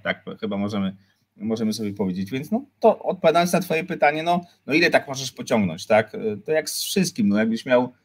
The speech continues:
nie wiem, samochód, który ciągle reperujesz, naprawiasz, ale, ale, ale albo zmienisz, nie wiem, silnik, tak? Albo, albo to w końcu przestanie funkcjonować, więc, e, Lu-, s-, odpowiadając na twoje pytanie, to co mówił Poldi, no, on się nie boi o ten sezon, bo oczywiście on już jest zabezpieczony, on się boi o przyszły sezon, tak?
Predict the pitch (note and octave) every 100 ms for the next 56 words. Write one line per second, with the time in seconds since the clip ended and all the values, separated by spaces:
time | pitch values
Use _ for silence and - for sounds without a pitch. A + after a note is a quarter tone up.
0 | _ - A#2 G#2+ G2 F#2+ F#2 G#2+ - C3
1 | C#3+ C#3+ C3+ - B2+ C#3+ C#3 C3 B2+ B2
2 | C3 C3 A#2 B2 A#2+ C#3 C3 A#2 A#2 A#2+
3 | B2 B2 _ _ - A#2+ C3+ C#3 - -
4 | C#3+ G#2 D#3+ D#3 D3+ D3+ D3+ D3 B2+ A#2+
5 | G#2 G2+ - C#3 C#3 F#3+ - D3+ D3+ D3
6 | D3+ E3 - _ - D3+ - D3+ - E3+
7 | F3+ E3+ F3 F3+ _ _ _ _ _ F3+
8 | F#3 F3+ F#3 F#3+ F#3+ A3 A#3 A#2 G2+ B2
9 | B2+ C3 C3 C3+ - _ _ _ _ -
10 | - D3+ D#3 - - _ - G3+ D3+ D#3
11 | E3+ E3+ F3 - D#3 F3+ C#3+ D3 F3+ F#3
12 | F3+ F3+ E3+ E3 D#3+ F#3+ F#3+ C#3 F#2+ G#2
13 | D3+ E3 E3 E3+ G#3 F3 C#3+ A#2+ G#2+ G2+
14 | A#2 A#2 - A2 F#2 A#2 A2 G#2 G2 G2+
15 | G#2 A2 G2+ F#2+ A2+ D3 C3+ D3 D3 C#3+
16 | A#2 A#2+ - - - C#2+ D2 E2 G2